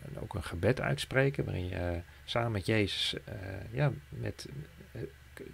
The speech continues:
ja, jouw, jouw programma's kunt herkennen en ontmantelen. Maar ik wil je eigenlijk ook wijzen, als je van, "Nou, ik heb er toch wat hulp voor no-, bij nodig", dan wil ik je ook wijzen op twee,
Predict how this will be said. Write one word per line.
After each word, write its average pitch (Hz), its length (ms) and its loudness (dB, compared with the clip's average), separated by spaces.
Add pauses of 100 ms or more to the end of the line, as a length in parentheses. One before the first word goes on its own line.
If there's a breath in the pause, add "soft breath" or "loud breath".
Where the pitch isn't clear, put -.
(180)
ja, 135 180 -2
jouw, 113 400 6
jouw 113 360 4 (560)
programma's 123 440 2
kunt 107 200 0
herkennen 110 500 0
en 92 120 -2
ontmantelen. 131 580 4 (920 loud breath)
Maar 123 220 8
ik 127 80 2
wil 135 100 8
je 127 80 12
eigenlijk 123 300 8
ook 123 120 8
wijzen, 127 320 6
als 107 120 -2
je 104 100 -2
van, - 80 -4
"Nou, 92 120 0
ik - 80 -4
heb 92 80 0
er 95 60 -4
toch 139 140 2
wat 95 140 0
hulp 135 260 6
voor - 180 2
no-, 127 180 4
bij 120 220 6
nodig", 135 420 8
dan 104 80 0
wil 101 100 4
ik 98 80 0
je 104 80 2
ook - 140 -2 (140)
wijzen 98 340 4
op - 100 -8
twee, 95 340 0